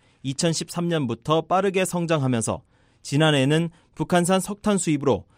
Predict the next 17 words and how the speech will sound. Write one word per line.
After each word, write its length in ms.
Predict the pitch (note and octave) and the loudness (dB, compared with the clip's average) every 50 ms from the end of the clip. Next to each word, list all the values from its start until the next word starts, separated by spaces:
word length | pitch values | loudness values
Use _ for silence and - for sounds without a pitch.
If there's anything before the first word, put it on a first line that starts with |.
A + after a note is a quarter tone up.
| _ _ _ | _ _ _
연 200 | A#2+ C3 C#3 C#3+ | 2 2 4 4
매출 440 | C3+ B2 A2+ - - D3 D3+ D#3 C#3+ D2 | 2 0 -2 -2 0 2 2 2 0 -2
이억 380 | F#2 B2+ C3 D#3+ E3+ - - | -2 2 4 4 4 4 2
오천만 580 | G#2+ A2+ B2+ B2+ - - F#3+ F#3 F3+ F3 E3 E3 | 0 0 0 0 0 -2 0 2 2 0 0 0
달러를 420 | - C3+ A#2+ G#2+ G#2+ A2+ C#3+ D#3 | 0 0 2 2 2 0 0 -2
기록했습니다. 720 | C3+ - C3+ C#3 C3 - A2+ - - G2 G2 F#2+ E2+ - - _ _ _ _ _ _ _ _ _ _ _ _ _ - | -2 -2 -2 -2 -2 -2 -6 -6 -4 -4 -4 -4 -6 -8 -14 _ _ _ _ _ _ _ _ _ _ _ _ _ -2
특히 320 | - F3+ F3 G#3 G3 F#3+ | -2 0 2 2 2 2
중국에 380 | E3 - F3 F3 F3 F3+ F3+ F#3 | 0 0 0 0 2 2 2 2
수출된 540 | F3 - - - F3+ F3 F#3 F#3 F#3+ G3 - | 0 -2 -4 -4 -2 0 2 2 2 0 0
전체 440 | - B2+ C3+ D3 - - F#3 F3+ | 0 -2 -2 -2 -2 -2 -2 -2
북한 400 | F3 - - C3+ - - E3+ D#3+ | -4 -6 -10 -10 -4 -2 -2 -2
석탄의 540 | D3+ D3 C3+ - - B2 A#2+ C3+ D3 D3+ C#3 - _ _ _ _ | -2 -4 -6 -4 -4 -2 0 2 0 0 -2 -6 _ _ _ _
구점일구 800 | - - C3+ - - E3+ F3 F3 F3 - E3 F#3 G#3 G3 G#3 G3+ | -8 -6 -6 -4 2 2 2 2 2 0 -2 -2 0 0 -2 -2
퍼센트가 600 | - - E3 - D3+ C#3 - C3 B2 G2+ - - _ _ _ _ - | -2 -4 -4 -2 -4 -4 -2 -2 -2 -2 -4 -6 _ _ _ _ -6
이 180 | B2+ D3+ F3+ | -4 -2 -2
회사를 480 | E3+ E3 F3 E3+ F3+ E3+ D#3 D#3+ D#3 D#3 | 0 0 0 0 2 2 2 0 -2 -2
통했다고 640 | - D#3 C3+ B2 - - G2 F#2 A2+ B2 C3+ - | -4 -4 -4 -2 -2 -4 -4 -2 -2 -2 -2 -4